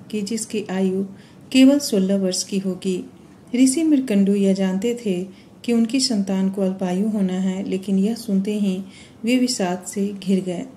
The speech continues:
संतान जन्म के बावजूद उन्हें विषाद ने देख उनकी पत्नी ने जब उनसे इसके दुख का कारण पूछा, तो उन्होंने सारी बात कह सुनाई। तब उनकी पत्नी ने कहा कि शिव जी की कृपा होगी, तो यह विधान भी वे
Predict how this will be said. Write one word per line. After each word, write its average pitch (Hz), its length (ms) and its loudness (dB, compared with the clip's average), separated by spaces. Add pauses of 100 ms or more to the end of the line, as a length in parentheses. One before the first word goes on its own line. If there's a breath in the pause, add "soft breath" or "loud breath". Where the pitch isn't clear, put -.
(440 loud breath)
संतान 196 440 2
जन्म 196 260 2
के 196 160 -2
बावजूद 190 600 -2
उन्हें 196 300 2
विषाद 208 440 -2
ने 190 200 2
देख 190 600 -2 (460 loud breath)
उनकी 247 240 2
पत्नी 262 380 4
ने 254 280 6
जब 185 240 0
उनसे 196 360 2
इसके 196 280 -2
दुख 226 200 -6
का 190 140 -4
कारण 190 380 -2
पूछा, 196 500 -4 (480 loud breath)
तो 269 80 4
उन्होंने 285 320 8
सारी 185 300 0
बात 190 360 -4
कह 196 80 0
सुनाई। 190 460 -2 (840 loud breath)
तब 320 160 2
उनकी 311 280 2
पत्नी 208 420 -2
ने 208 160 0
कहा 190 440 -2
कि 196 180 -4
शिव 254 220 -2
जी 240 160 -6
की 220 140 -4
कृपा 190 320 -4
होगी, 196 500 -2 (400 loud breath)
तो 285 80 2
यह 294 180 6
विधान 196 420 2
भी 196 200 0
वे 196 260 -2